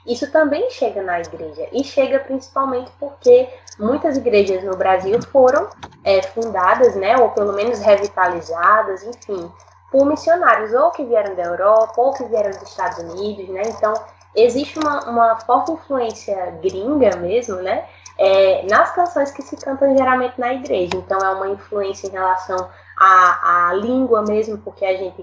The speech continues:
canta muitas traduções, às vezes a gente nem sabe.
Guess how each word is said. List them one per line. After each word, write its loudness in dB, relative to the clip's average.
canta -4
muitas 0
traduções, -4
às -2
vezes -6
a -10
gente -12
nem -12
sabe. 0